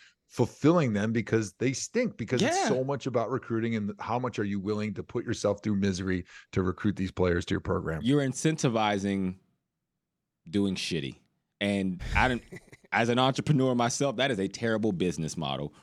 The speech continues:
Speaker 2: right? And you look
Speaker 1: Yeah.
Speaker 2: at, it makes you appreciate people like Nick Saban, because Nick Saban
Speaker 1: Yeah.
Speaker 2: is truly chasing greatness. Yeah, he makes a ton of money. To your point, Joe, yes, he's an incredible recruiter and he gets those top recruits. But even that system is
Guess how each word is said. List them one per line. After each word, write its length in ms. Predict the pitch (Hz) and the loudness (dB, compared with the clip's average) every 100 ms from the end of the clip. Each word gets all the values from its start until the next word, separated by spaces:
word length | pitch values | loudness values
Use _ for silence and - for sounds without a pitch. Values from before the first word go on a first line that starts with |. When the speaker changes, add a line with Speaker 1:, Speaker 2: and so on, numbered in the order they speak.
| - | -2
Speaker 2:
right? 280 | 104 120 | 2 2
And 100 | 107 | 2
you 80 | 123 | 2
look 180 | 196 - | 2 2
Speaker 1:
Yeah. 80 | 165 | 0
Speaker 2:
at, 80 | 127 | 0
it 80 | |
makes 220 | 160 202 180 | 0 0 0
you 80 | |
appreciate 560 | 160 - 156 143 139 110 | -2 0 0 2 0 2
people 280 | 135 117 104 | 0 2 2
like 200 | 113 113 | 2 0
Nick 180 | 113 - | -2 -2
Saban, 440 | 120 135 135 170 - _ _ | -2 -2 -4 -8 -12 _ _
because 160 | - 139 | -2 2
Nick 140 | 247 | 2
Saban 280 | - - 151 | 2 6 6
Speaker 1:
Yeah. 40 | 147 | 6
Speaker 2:
is 100 | - | 2
truly 280 | - 160 | 0 0
chasing 380 | 143 139 127 110 | 2 0 0 -2
greatness. 320 | 104 101 - | -2 -4 -4
Yeah, 80 | - | 0
he 140 | 151 208 | 0 2
makes 220 | 156 123 | 0 -2
a 60 | |
ton 300 | 101 - 117 | -4 -2 0
of 120 | 104 80 | 0 -2
money. 260 | 85 90 | -2 -2
To 160 | - 147 | -2 -2
your 120 | 151 | 0
point, 320 | 110 123 107 | 0 -2 -2
Joe, 140 | 110 107 | -2 0
yes, 220 | 117 117 | 0 -2
he's 120 | 120 | 0
an 80 | 110 | 0
incredible 460 | 98 - 117 110 | 0 0 0 0
recruiter 340 | 98 90 107 98 | -2 -2 -2 0
and 80 | 98 | 0
he 60 | |
gets 280 | 92 107 - | 0 -2 -2
those 240 | 104 98 | -2 -2
top 280 | - 104 98 | 0 0 0
recruits. 420 | 87 - 113 - - - _ _ - | -4 -2 -2 -2 -8 -20 _ _ -2
But 120 | 180 | 0
even 160 | 294 160 | 2 2
that 200 | 147 - | 2 0
system 500 | - 180 185 147 131 | 0 0 0 -2 -2
is 380 | 120 120 113 - | 0 0 0 -4